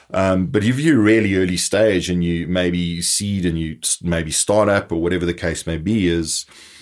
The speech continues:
you know, and I'm gonna say quite often, but it, it may be sometimes, the access to the I P behind the money is actually more important, more valuable to your business growth story than the actual rands and cents.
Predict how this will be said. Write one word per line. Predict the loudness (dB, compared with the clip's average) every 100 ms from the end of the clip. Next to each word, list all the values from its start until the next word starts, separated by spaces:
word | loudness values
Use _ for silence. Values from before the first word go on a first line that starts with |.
| -14
you | -4
know, | 0 0 -4 _ -20 -20 _ _ _ _ _ _ _
and | -2
I'm | 0 0
gonna | -2 -2
say | 0 -2
quite | 0 2 2
often, | 0 0 0
but | -2
it, | -4 -4
it | -2
may | 0
be | 0
sometimes, | -2 0 0 0 -2 -4 -4 -6 -6 -6 -8 -18 -20 -20 _ _ _
the | -6 0 2
access | 2 2 0 0 0
to | -2 0
the | 0
I | 0 -2 -4
P | -4 -2
behind | -2 -2 0 0
the |
money | -2 -2 -2 -2
is | -2 -4
actually | -4 -4
more | -2 0 0
important, | 0 -2 -2 -2 0
more | 2 0
valuable | 2 2 2 2 0
to | -4 -2
your | -2
business | 0 0 -2
growth | -2 0 0
story | 0 0 0 0 0
than | -2 0
the | 0
actual | -2 -2 -2 0
rands | 0 -2 -2
and | -4
cents. | -4 -4 -6 -6 -6